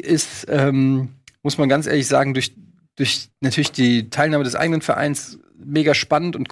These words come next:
cool gewesen und so. Aber es, es nervt so ein bisschen, wenn man, das ist so, wie wenn man, weiß ich nicht, Mensch, ärger dich nicht, mit Leuten spielt, denen es egal ist, ob sie gewinnen oder verlieren. Und du bist der Einzige, der ehrgeizig dabei sitzt, dann macht's keinen Bock. Du willst,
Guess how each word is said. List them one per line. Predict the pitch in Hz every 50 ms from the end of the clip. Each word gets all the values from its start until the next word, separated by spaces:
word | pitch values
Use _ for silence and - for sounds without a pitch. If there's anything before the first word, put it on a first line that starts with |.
| - 190
cool | 190 190
gewesen | 175 170 156 165 160 151 147 156
und | 147 143 139
so. | 139 147 147 147 - - - - - - -
Aber | - 127 127 143
es, | 123 131 - - - _
es | _ 170 - -
nervt | 151 156 175 196 214 - -
so | -
ein | 185 180 151
bisschen, | 196 202 - - 202 185
wenn | 175 165
man, | 165 160 160 160 156 - - - _ _ _ _ _ _ _ _ _ _ _ _ _ _ -
das | 151 139 180
ist | 208 -
so, | 226 190
wie | 196 175
wenn | 180 180
man, | 180 180 175 170 151 - - - _ _ _
weiß | - 160 170 160
ich | 147 -
nicht, | 143 127 - - -
Mensch, | 151 147 143
ärger | - 180 196 196 196
dich | 180 165 - -
nicht, | 143 123 - -
mit | 139 135 156 - -
Leuten | 151 165 175 175 175
spielt, | - - - 160 139 147
denen | 143
es | 135 -
egal | 147 123 139 131 143 151
ist, | 143 127
ob | 139 131 -
sie | - 131
gewinnen | 123 123 120 143 151
oder | 147 131 135
verlieren. | 123 - 135 123 123 127 117 113 110 110 - - - _ _
Und | 139 147
du | 156
bist | 185 180 -
der | - 170
Einzige, | 180 185 196 165
der | 170 151 -
ehrgeizig | 151 175 175 185 170 170 - 151 -
dabei | - 151 123 131 147 160 170 160
sitzt, | 135 135 151 - - - - - - _
dann | 147 147 170
macht's | 196 214 - -
keinen | - 240 220 202
Bock. | 247 233 - - - _ _
Du | - 139
willst, | 156 202 190 - - -